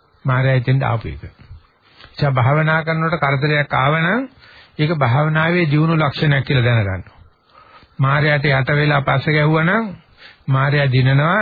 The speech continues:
Tamanට ආත්ම ශක්තිය නැත්තම් පශ්චාත්තාපයක් ඉතුරු වෙනවා.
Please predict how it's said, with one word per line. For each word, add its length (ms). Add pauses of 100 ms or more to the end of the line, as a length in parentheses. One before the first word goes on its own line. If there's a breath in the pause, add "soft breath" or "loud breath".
(760 soft breath)
Tamanට 400
ආත්ම 560
ශක්තිය 520
නැත්තම් 400 (2750 soft breath)
පශ්චාත්තාපයක් 880
ඉතුරු 220
වෙනවා. 260